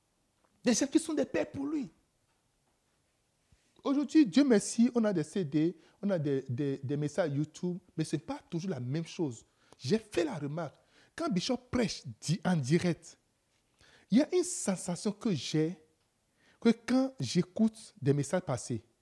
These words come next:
c'est, c'est, il y a l'onction dedans. C'est encore différent. Quand je suis devant lui comme ça, il est en train de prêcher, il y a encore autre sensation.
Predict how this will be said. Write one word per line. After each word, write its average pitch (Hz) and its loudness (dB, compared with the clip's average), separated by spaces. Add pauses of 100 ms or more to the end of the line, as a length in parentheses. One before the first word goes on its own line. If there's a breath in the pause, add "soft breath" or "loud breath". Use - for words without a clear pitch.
(280)
c'est, - 6
c'est, 247 8
il 294 8
y 359 12
a 330 4
l'onction 202 6
dedans. 143 2 (1000 soft breath)
C'est - 8
encore 294 8
différent. 214 8 (200)
Quand 381 0
je 214 6
suis 254 2
devant 185 6
lui 175 4
comme 170 -2
ça, 175 -8
il 208 -2
est 208 -2
en 170 -8
train 170 -6
de 147 -2
prêcher, 170 -6 (340)
il 185 2
y - 2
a - -6
encore 160 -10
autre 185 -2
sensation. 120 -8